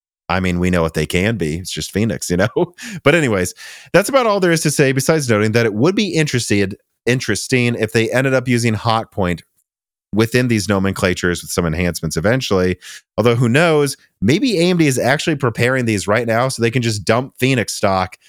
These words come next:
by mid twenty twenty-four. And actually saying that out loud after writing this, that's what I suspect's going on, everybody.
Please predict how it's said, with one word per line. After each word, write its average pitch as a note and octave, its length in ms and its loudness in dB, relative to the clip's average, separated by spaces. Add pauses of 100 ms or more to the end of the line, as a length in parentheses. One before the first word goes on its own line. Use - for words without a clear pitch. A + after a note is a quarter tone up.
(160)
by G#2+ 140 2
mid F#2+ 220 0
twenty G2+ 200 0
twenty-four. F2+ 560 -2 (340)
And A#2 120 0
actually C3 340 0
saying A#2+ 300 0
that A#2+ 160 2
out A2+ 180 0
loud G2 380 0
after G2+ 220 0
writing G2 320 2
this, C#3+ 280 -2 (160)
that's C3 160 -2
what C3 80 4
I A2+ 40 4
suspect's F#2+ 420 -2
going D#2 180 -2
on, D2+ 160 -4
everybody. E2 460 -2